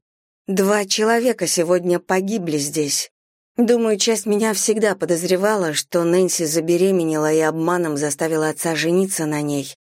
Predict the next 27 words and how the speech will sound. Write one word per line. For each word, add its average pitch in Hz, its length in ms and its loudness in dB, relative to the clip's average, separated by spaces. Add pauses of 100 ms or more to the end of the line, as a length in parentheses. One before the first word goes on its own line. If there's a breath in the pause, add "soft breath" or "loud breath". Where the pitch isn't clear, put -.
(360)
но 214 180 2
услышать 214 440 0
это 196 160 0
вслух 220 360 0
кажется 185 680 -2 (200)
сюрреалистичным. 190 1400 0 (760)
Половина 247 380 4
меня 247 300 4
ненавидит 233 600 2
её 170 200 2
за 160 140 -2
это, 143 560 -4 (280)
а 180 200 0
другая 208 420 0
половина 185 480 2
знает, 190 580 0 (360)
что - 200 -2
я 233 160 4
никогда 226 440 -2
бы 196 100 0
не 165 120 0
родилась, 170 560 0
если 165 240 -2
бы 165 120 0
этого 170 300 -2
не 156 120 0
случилось. 151 800 -4